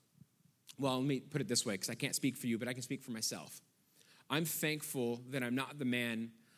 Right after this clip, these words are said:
I was ten years ago. Actually, February marks, or September two thousand and seven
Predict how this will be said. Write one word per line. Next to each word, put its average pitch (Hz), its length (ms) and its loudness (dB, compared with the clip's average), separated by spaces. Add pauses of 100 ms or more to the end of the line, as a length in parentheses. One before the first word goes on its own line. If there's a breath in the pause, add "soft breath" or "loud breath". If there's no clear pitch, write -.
(160 soft breath)
I 123 100 0
was 117 340 2
ten 123 240 0
years 110 260 0
ago. 95 220 -10 (800 soft breath)
Actually, 135 500 2 (680 loud breath)
February 139 680 4
marks, 123 600 2
or 117 280 0 (140)
September 165 640 2
two 151 180 -4
thousand 135 320 2
and 110 140 -2
seven 104 640 -2